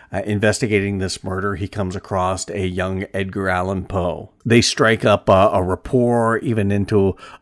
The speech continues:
a, a bit of a friendship, and Poe is helping,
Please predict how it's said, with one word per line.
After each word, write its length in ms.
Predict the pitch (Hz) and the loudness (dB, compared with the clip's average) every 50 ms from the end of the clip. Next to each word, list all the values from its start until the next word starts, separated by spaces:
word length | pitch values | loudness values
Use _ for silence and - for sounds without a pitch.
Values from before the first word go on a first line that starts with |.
| - | -2
a, 80 | 113 104 - - | -2 0 2 0
a 60 | 107 | -2
bit 200 | - - 120 101 | 0 0 0 2
of 120 | 104 92 101 | 2 0 0
a 40 | |
friendship, 680 | 95 - - 113 107 104 104 - - - 104 98 - - - | -2 0 0 2 2 2 2 0 0 2 2 2 0 -2 -4
and 340 | - 95 95 95 98 90 - | -2 -2 0 0 -2 -4 -4
Poe 400 | - - 117 107 104 104 101 82 | -2 2 6 8 8 8 6 4
is 180 | 90 98 87 - | 0 -2 -4 -2
helping, 540 | - 107 98 90 - 101 95 95 98 90 | -2 0 0 0 0 -2 -2 -2 -4 -6